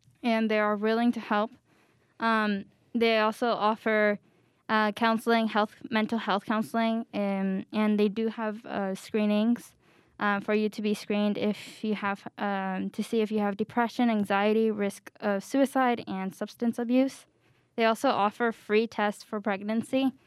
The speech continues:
S T I, and H I V, which I think it's very useful, um, just for health purposes and,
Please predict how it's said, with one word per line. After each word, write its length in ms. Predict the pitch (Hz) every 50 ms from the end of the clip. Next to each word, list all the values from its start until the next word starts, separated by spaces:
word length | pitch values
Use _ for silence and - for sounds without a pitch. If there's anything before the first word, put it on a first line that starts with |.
| _ _ _ - -
S 180 | - 220 214 -
T 240 | - - 240 226 214
I, 160 | 208 208 214
and 160 | 214 208 -
H 220 | - 202 196 - -
I 100 | 208 202
V, 280 | 196 208 220 233 247 - _ - - _ - _ _ - -
which 200 | - 240 226 - -
I 180 | - 208 208
think 260 | 208 - 240 220 214
it's 300 | 220 214 202 202 _ -
very 340 | - - 208 208 208 208 208
useful, 420 | 202 208 - - - 233 247 247 - _ - - - _ - - - _ -
um, 680 | - 208 208 208 202 196 196 196 190 190 190 202 - - - - - - - 202
just 260 | - 226 226 - -
for 380 | - 240 226 220 214 208 196 -
health 340 | - - - 220 214 - -
purposes 600 | - 233 220 233 226 - - 240 226 220 214 -
and, 540 | - 220 208 202 196 190 185 185 - - -